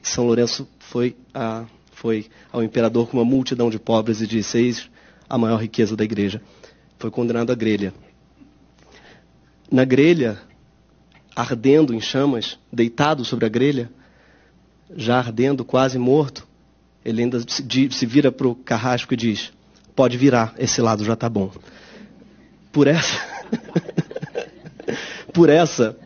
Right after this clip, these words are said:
São Lourenço é o padroeiro dos humoristas e também dos cozinheiros. E dos churrasqueiros também.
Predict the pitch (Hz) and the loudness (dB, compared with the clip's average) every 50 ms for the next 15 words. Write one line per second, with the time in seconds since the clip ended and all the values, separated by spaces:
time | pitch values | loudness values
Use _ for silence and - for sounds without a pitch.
0 | - - - - - - 147 156 156 143 139 139 147 147 - - 139 135 139 - | -20 -20 -14 -6 0 4 6 6 6 6 6 6 4 4 2 2 0 2 2 0
1 | 156 147 143 143 143 143 135 131 151 165 156 160 147 139 131 131 151 147 - 156 | 0 2 4 4 4 4 4 2 0 2 4 6 6 6 6 6 4 4 2 -2
2 | 143 - - 160 151 180 160 147 139 151 151 147 143 143 139 - - 151 139 139 | -2 0 0 0 2 4 2 4 4 4 2 2 0 -2 -2 0 0 0 2 4
3 | 147 131 120 113 101 104 - - - - - - - - - - - - - - | 4 4 4 2 2 -2 -4 -8 -14 -18 -20 -20 -20 -20 -20 -18 -16 -16 -14 -14
4 | - - - - - - - - - - - - - - - - - - - - | -14 -14 -14 -16 -16 -14 -14 -14 -14 -14 -14 -16 -16 -16 -16 -18 -18 -18 -18 -16
5 | - - - - - - - - - _ _ - 139 131 139 147 135 - 165 160 | -16 -16 -16 -18 -20 -20 -20 -20 -20 _ _ 0 2 4 4 2 2 4 4 4
6 | 165 151 - - - 156 156 151 131 117 - - 120 113 107 101 98 | 4 2 0 0 4 4 4 6 4 2 0 2 2 4 4 2 0